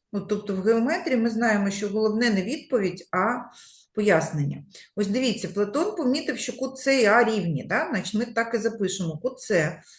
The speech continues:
дорівнює куту А, який дорівнює сімдесят градусів. А, а у поясненні будемо писати так. Як кути при основі, такі пояснення ми бу-, будемо досить часто писати.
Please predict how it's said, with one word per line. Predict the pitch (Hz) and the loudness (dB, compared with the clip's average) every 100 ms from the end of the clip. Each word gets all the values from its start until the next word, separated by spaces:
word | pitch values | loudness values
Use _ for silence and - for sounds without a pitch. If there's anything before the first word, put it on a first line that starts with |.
| _ - | _ -4
дорівнює | 196 277 330 220 | -2 0 0 -2
куту | 202 - 262 - | -2 -2 -2 2
А, | 202 196 | 2 4
який | 202 202 214 185 | 2 2 -2 0
дорівнює | 208 208 202 202 | 0 2 2 0
сімдесят | 202 190 185 - 185 | -2 -2 -2 -2 -2
градусів. | 170 175 165 165 160 165 - - - - | -2 -2 -2 -2 -4 -6 -14 -20 -14 -2
А, | |
а | 196 - 220 | -2 0 -2
у | 196 | 0
поясненні | 226 294 330 247 | 2 2 2 0
будемо | 196 202 254 214 | 2 0 0 -2
писати | - 226 220 | -2 -2 -4
так. | 214 147 - _ _ _ _ _ | -4 -4 -6 _ _ _ _ _
Як | 220 233 247 202 214 - - _ _ _ _ _ _ _ _ | -6 4 6 6 4 -6 -16 _ _ _ _ _ _ _ _
кути | - 311 - 285 185 - | -8 -8 -2 -2 0 0
при | 240 | 2
основі, | 240 208 - - 202 175 175 196 - | 4 4 2 2 0 0 -2 -4 -6
такі | 220 220 277 | -10 -10 -6
пояснення | 254 254 359 - 277 214 | -2 2 2 0 0 0
ми | 240 | 0
бу-, | 240 220 208 | -2 -2 -4
будемо | 247 254 226 | -2 -2 -2
досить | 202 233 220 | -2 -4 -6
часто | - 175 160 156 | -2 -2 -2 -8
писати. | 160 151 123 107 - | -10 -8 -8 -10 -14